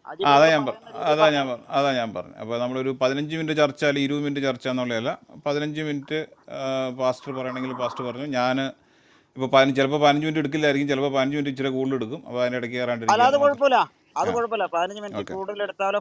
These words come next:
Speaker 1: പതിന-, മാക്സിമം പതിനഞ്ച് മിനിറ്റോ അല്ലെങ്കിൽ പതിനഞ്ച് മിനിറ്റ് കൂടുതൽ വന്നാലും കുഴപ്പമില്ല. അജി ബ്രദർ പ്രസന്റ് ചെയ്തോ.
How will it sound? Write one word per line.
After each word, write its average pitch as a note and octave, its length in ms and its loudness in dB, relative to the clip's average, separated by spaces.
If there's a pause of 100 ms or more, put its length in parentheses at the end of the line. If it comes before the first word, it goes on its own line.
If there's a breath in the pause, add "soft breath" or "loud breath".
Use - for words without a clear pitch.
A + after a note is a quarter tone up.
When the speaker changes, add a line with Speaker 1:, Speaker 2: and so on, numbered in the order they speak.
(120)
Speaker 1:
പതിന-, G3 480 -4
മാക്സിമം G#3 520 -6
പതിനഞ്ച് G#3+ 300 -2
മിനിറ്റോ G#3+ 300 -4
അല്ലെങ്കിൽ G3+ 240 -4
പതിനഞ്ച് G3+ 220 -6
മിനിറ്റ് G3 440 -12 (180)
കൂടുതൽ G3 260 -10
വന്നാലും G3+ 360 0
കുഴപ്പമില്ല. F#3 440 -2 (140)
അജി F3 140 -8
ബ്രദർ G3 320 -8
പ്രസന്റ് G3+ 320 -6
ചെയ്തോ. E3 200 0